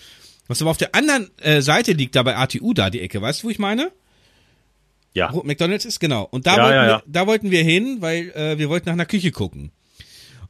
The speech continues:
Speaker 1: Und, ähm, ja, keine Chance. Da kamen wir nicht rüber, weil, äh, ja, alles gesperrt war, alles abgesperrt war. Naja, gut, lange Rede, kurz Sinn, da waren wir noch einkaufen.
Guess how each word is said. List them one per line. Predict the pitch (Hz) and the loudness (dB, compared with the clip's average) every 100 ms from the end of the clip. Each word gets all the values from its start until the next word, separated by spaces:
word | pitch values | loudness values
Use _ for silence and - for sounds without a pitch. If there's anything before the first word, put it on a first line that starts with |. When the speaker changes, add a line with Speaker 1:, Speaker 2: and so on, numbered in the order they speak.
| - | 2
Speaker 1:
Und, | 135 147 143 143 131 - | 4 4 4 0 -2 -2
ähm, | 123 123 123 123 123 - _ _ _ _ _ _ _ _ _ - - | 0 0 0 -2 -4 -6 _ _ _ _ _ _ _ _ _ -20 -4
ja, | 147 113 _ - | -2 -2 _ -4
keine | 139 | 0
Chance. | 143 147 - - _ _ _ - | 2 0 -2 -14 _ _ _ -4
Da | 120 120 117 _ - _ - | 0 0 -2 _ -20 _ -14
kamen | - 156 208 233 175 | -2 0 2 0 -2
wir | 160 180 | 0 0
nicht | 175 - 143 | 0 -4 -4
rüber, | 165 185 220 214 _ _ _ _ | 0 0 -2 -6 _ _ _ _
weil, | - 135 147 165 165 127 | -4 0 4 4 2 -2
äh, | 131 139 139 117 123 | 0 0 0 -2 -4
ja, | 117 101 | -4 -2
alles | 120 135 | -2 0
gesperrt | - - 123 127 | -2 -2 0 0
war, | 113 | -2
alles | 107 | -4
abgesperrt | 107 120 113 113 107 | -6 -8 -6 -4 -2
war. | 107 | 0
Naja, | 120 120 104 | 2 4 2
gut, | 101 - | -2 -6
lange | - 120 | -4 -2
Rede, | 120 113 | -2 -2
kurz | 120 | -2
Sinn, | 131 | -2
da | 120 | 0
waren | 110 | 0
wir | 110 | 0
noch | 110 | 0
einkaufen. | 127 151 147 143 143 147 143 | 0 2 4 2 0 -6 -6